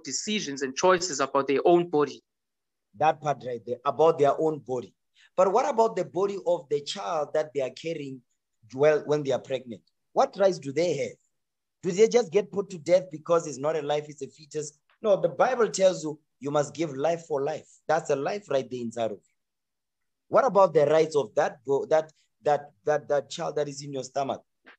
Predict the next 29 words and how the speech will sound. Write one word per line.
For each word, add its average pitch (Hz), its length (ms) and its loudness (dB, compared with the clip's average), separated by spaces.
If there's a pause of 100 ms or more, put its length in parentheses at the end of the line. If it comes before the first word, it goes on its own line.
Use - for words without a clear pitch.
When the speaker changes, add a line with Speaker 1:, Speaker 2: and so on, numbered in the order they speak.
(280)
Speaker 2:
We 302 180 0
are 247 120 6
the 170 140 2
voice. 139 440 0
We 202 120 -8
speak - 340 -8
for 151 120 2
them 135 200 -4 (640)
because 180 280 0
nobody's 226 360 2
speaking 190 360 -12
for 170 160 -2
the, 147 240 2 (240)
for 156 140 0
the 147 140 2
child 175 500 -4
and 151 140 -4
the 147 80 -8
kids 202 320 -8
that 160 140 2
are 156 80 2
being 143 260 -6
put 214 180 -10
to 175 80 -16
death 165 280 0
by 139 120 2
these 156 200 -10
black 165 300 -2
women, 143 320 -6